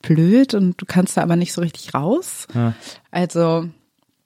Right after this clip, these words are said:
Speaker 1: ähm, das gibt es auf jeden Fall auch. Extremen Frust, extremen Druck. Also ich glaube, ne, das ist,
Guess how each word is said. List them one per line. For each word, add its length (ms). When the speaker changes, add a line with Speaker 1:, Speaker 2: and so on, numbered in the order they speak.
Speaker 1:
ähm, 560
das 200
gibt 160
es 120
auf 120
jeden 120
Fall 200
auch. 360
Extremen 540
Frust, 540
extremen 600
Druck. 540
Also 240
ich 180
glaube, 600
ne, 140
das 200
ist, 240